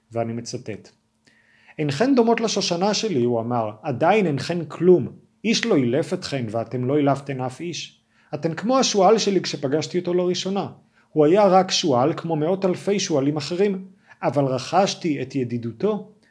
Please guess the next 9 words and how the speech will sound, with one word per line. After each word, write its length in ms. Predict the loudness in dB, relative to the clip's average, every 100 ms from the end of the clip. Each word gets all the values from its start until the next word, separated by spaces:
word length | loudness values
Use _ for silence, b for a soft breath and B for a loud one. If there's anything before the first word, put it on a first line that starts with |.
| b
ועכשיו 720 | -4 -4 -4 -4 0 0 0 -4 -12 _ _
הוא 100 | -2
יחיד 340 | -2 -4 -2
ומיוחד 540 | -2 -2 -2 0 0 2
בעולם." 460 | 2 2 -2 -4 -12 -20 _ _ _ _ _
השושנים 720 | -10 -10 -10 -8 -4 -2 -2
היו 180 | -2 -2
נבוכות 520 | -2 -4 -4 -6 -6
מאוד. 320 | -10 -6 -6